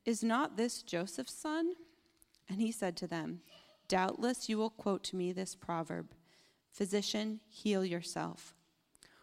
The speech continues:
What we have heard you did at Capernaum, do here in your hometown as well." And he said, Truly I say to you, no prophet is acceptable in his hometown. But in truth I tell you,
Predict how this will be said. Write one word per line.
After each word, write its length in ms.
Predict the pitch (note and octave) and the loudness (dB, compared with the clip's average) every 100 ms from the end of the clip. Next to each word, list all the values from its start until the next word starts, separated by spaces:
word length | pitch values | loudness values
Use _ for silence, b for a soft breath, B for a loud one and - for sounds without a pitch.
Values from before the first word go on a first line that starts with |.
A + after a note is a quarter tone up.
| B | B
What 160 | G#3+ A3 | 2 4
we 140 | C4 | 4
have 200 | C4 B3 | 4 2
heard 300 | - A3+ A3+ | 2 0 0
you 120 | A#3+ A3 | 0 0
did 260 | G3 G3 | 0 0
at 180 | - - | -2 -4
Capernaum, 720 | F#3+ - F#3+ F#3+ G#3 A#3+ B3 - - | -6 -4 0 0 0 0 -2 -6 -2
do 160 | A3 | -2
here 340 | A3+ - A3 A#3 | -2 -2 0 0
in 180 | - F#3+ | -2 -2
your 120 | F3+ | -4
hometown 800 | - G3+ G3+ - G3 G3+ F#3 - | -2 -4 -4 -4 -4 -4 -4 -6
as 180 | F3+ F3 | -6 -4
well." 400 | F#3+ F3+ - - _ b b b b b b | -2 -2 -4 -10 _ b b b b b b
And 160 | - F#3 | -4 0
he 160 | A3 A3 | 2 0
said, 400 | - F3 E3+ - B B B - | -2 -2 -4 -10 B B B -10
Truly 420 | - A#3+ B3 B3 | -2 2 2 2
I 120 | G#3+ | 0
say 260 | - G3+ G3 | 0 0 0
to 200 | - F#3 | 0 0
you, 320 | F#3 F3 F3 - | 0 -2 -4 0
no 180 | F#3+ A3+ | 2 2
prophet 540 | - A3 G#3+ - F3 - | 2 2 2 0 -4 -4
is 140 | - F3 | -8 -8
acceptable 800 | - - G3+ - F3+ E3+ D#3+ - | -8 -6 -4 -4 -2 -2 -4 -4
in 140 | F3+ | -4
his 220 | F#3 F3+ | -2 -4
hometown. 720 | G3 F#3 F3+ - F3 E3 E3 - b b b b b | 0 -2 -2 -4 -2 -2 -6 -12 b b b b b
But 160 | G#3+ G3 | 4 4
in 180 | G3 G3 | 2 2
truth 400 | - C#4+ B3+ - | 4 4 4 2
I 120 | F#3+ | -2
tell 300 | - A3 A3 | 0 2 4
you, 340 | G#3 F3 F3+ | 4 2 0